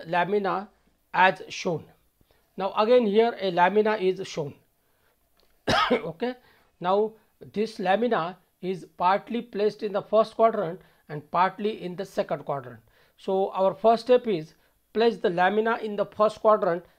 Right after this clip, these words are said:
cannot be used here. Okay, now the second step is draw line of symmetry for the given composite figure. For this figure,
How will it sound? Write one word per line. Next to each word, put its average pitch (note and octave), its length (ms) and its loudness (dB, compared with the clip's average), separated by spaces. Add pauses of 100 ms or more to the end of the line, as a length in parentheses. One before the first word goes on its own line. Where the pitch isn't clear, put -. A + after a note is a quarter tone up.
(120)
cannot F#3+ 380 0
be F3+ 100 -6
used D3+ 340 -10
here. C3 260 -14 (360)
Okay, A#3+ 300 -10 (260)
now G3+ 180 2
the A3 100 0
second A#3+ 460 -2 (360)
step A#3 480 4
is D#3+ 460 -6 (480)
draw G#3+ 240 8
line G#3+ 400 2
of G#3+ 180 2
symmetry G3+ 500 -2
for F3 260 2
the F3 120 -6
given F3 340 -2
composite D3 560 -6
figure. A#3 360 2 (400)
For F3 260 2
this A#3 160 -4
figure, F#3+ 440 0